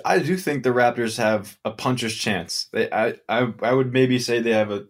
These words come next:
thirty percent chance, thirty-five percent chance. I mean, the, the number one reason is just Kawhi Leonard. But, I mean, I think the Warriors, you know,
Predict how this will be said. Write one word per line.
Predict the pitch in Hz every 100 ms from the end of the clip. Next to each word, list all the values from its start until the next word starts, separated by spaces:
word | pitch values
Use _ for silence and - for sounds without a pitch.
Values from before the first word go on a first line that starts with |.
| _ -
thirty | 120 113 113 110 _ -
percent | 113 - 117 107
chance, | - 113 113 -
thirty-five | 110 113 110 104 104
percent | 110 110 113 110
chance. | 113 113 113 -
I | 107
mean, | 107 107 104 - _ - _ _ _ _ _ _ -
the, | 117
the | 117
number | 123 147 131
one | 117 113
reason | 127 113 101
is | 92
just | 98 - -
Kawhi | 104 101 95
Leonard. | 107 123 107 90
But, | 98 90 - _ _ -
I | 117
mean, | 123
I | 127
think | 143 165
the | 156
Warriors, | 123 117 143 131 120 110 104 - - _ _ -
you | 117
know, | 107 98 92